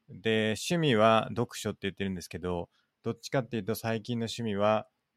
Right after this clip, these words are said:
読書というよりかは、えー、将棋観戦の方が趣味なんじゃないかっていうふうに思っております。で、最近読んだ本はですね、あの、幸福の資本論っていう岡田敏夫さんがですね、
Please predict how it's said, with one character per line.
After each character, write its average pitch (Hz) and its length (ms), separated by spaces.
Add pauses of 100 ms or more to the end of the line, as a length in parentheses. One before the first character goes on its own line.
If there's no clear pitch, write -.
(100)
読 117 200
書 120 140
と - 100
い 104 60
う 101 40
よ 101 100
り 90 80
か 92 100
は、 104 340 (140)
え 92 1040
ー、 - 20 (120)
将 - 180
棋 117 160
観 131 240
戦 95 220
の 82 100
方 90 160
が 87 260 (380)
趣 - 160
味 95 140
な 87 120
ん 85 60
じ 87 80
ゃ - 20
な 87 120
い 82 40
か 85 120
っ - 20
て - 180
い 82 80
う 78 40
ふ 82 60
う 82 60
に 87 240 (160)
思 82 200
っ - 20
て - 160
お 82 60
り 78 60
ま 78 120
す。 - 140 (580)
で、 123 200
最 156 260
近 165 160
読 113 180
ん 110 60
だ 107 80
本 117 180
は 98 80
で 82 80
す - 160
ね、 85 220 (100)
あ 90 140
の、 87 260 (560)
幸 165 300
福 156 180
の 156 120
資 135 140
本 135 220
論 101 200
っ - 20
て - 100
い 87 80
う 87 80
岡 104 180
田 120 100
敏 120 340
夫 117 220
さ 113 180
ん 110 80
が 107 100
で 82 60
す - 160
ね、 80 220